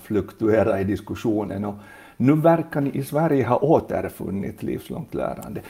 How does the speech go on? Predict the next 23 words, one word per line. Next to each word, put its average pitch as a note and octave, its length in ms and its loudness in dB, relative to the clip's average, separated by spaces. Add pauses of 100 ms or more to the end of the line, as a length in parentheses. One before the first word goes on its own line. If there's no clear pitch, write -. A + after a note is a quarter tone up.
Nu A#2 80 4
har C3+ 100 6
jag D#3+ 120 4
inte C3 120 2
satt D3 180 6
mig C3 340 6
in C3+ 220 4
i G#2+ 60 4
det, G2+ 180 2
att F#2+ 200 -2
va-, - 280 -4
vilket G#2+ 420 -2
liksom G#2 360 -2
innebörd G2 720 2
och G2 120 0
vilken G2+ 460 -2 (340)
orientering G2+ 920 2
och G2 200 -2
betoning G#2 680 2
ni G2+ 60 0
ger, G2+ 420 4
men A2+ 160 2
att C3 160 0